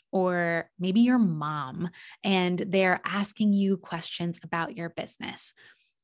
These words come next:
Some of those questions might be, "What exactly does your business do? What do you make? What are you selling? Why'd you start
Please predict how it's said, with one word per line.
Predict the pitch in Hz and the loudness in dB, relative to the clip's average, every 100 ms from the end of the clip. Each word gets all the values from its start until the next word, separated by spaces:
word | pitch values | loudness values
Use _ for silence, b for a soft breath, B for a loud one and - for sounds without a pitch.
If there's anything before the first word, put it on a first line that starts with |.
| _ | _
Some | - 202 | 0 2
of | |
those | 185 190 | 2 0
questions | - 196 - 180 175 | 0 -4 -2 -4 -4
might | 185 175 - | -4 -6 -4
be, | 180 170 170 - _ _ - | -2 0 -2 -6 _ _ -4
"What | 214 359 | 2 4
exactly | 415 349 349 359 339 320 311 285 - | 4 2 2 2 2 4 4 2 -2
does | 247 254 233 - - | 0 2 2 -2 -6
your | - 226 | -6 -2
business | 233 240 233 226 208 - | 2 2 4 2 0 0
do? | 175 185 277 - - | -2 0 0 -2 -8
What | 202 202 | -2 2
do | 247 | 4
you | 302 320 | 4 4
make? | 269 185 240 - - - - | 2 2 0 -4 -8 -20 -4
What | 202 | 0
are | 254 | 2
you | 339 339 | 2 0
selling? | - 214 226 - - 214 _ | -4 -4 -2 -4 -8 -16 _
Why'd | - 220 277 - | -6 0 0 6
you | 494 | 8
start | 466 - 226 311 - | 8 6 6 4 2